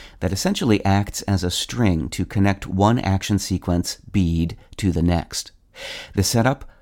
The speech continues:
a stealth Russian sub gets attacked by its own torpedoes. The MacGuffin, one cruciform key that the sub's chief officer has in his possession and which goes missing. Once this item is slotted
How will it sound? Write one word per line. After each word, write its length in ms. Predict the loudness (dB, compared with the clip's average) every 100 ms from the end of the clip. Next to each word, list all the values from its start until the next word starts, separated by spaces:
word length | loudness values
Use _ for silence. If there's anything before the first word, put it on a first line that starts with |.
| _ -4
a 80 |
stealth 440 | -2 2 2 2 -2
Russian 480 | 2 2 4 2 0
sub 420 | 2 2 2 2
gets 180 | 0 -2
attacked 460 | -4 -2 -2 -2 0
by 160 | 2
its 160 | 2 2
own 180 | 2 2
torpedoes. 760 | 0 -2 0 -2 -4 -8 -12 -12 -18 -8 2
The 80 |
MacGuffin, 580 | 2 4 2 2 0 -2 -6 -20 -20 -12
one 400 | 2 4 6 4
cruciform 720 | 2 0 0 -2 0 2 4 2
key 540 | -2 0 2 2 -4 -12 -10
that 160 | -6 -2
the 80 | -2
sub's 400 | 0 0 -2 -4
chief 320 | -4 -4 -4
officer 540 | -6 -6 -6 -6 -2 -2
has 340 | 0 0 0
in 80 | 0
his 220 | 0 -2
possession 600 | -4 -2 -2 -2 -2 -4 -6 -12 -2
and 280 | 2 2 2
which 280 | 0 -2
goes 440 | 0 2 2 0 -2
missing. 540 | 2 2 2 -2 -4 -8 _ _ _
Once 300 | -2 0 0
this 240 | 0 0 2
item 260 | 2 2
is 100 | 0
slotted 460 | 0 2 2 2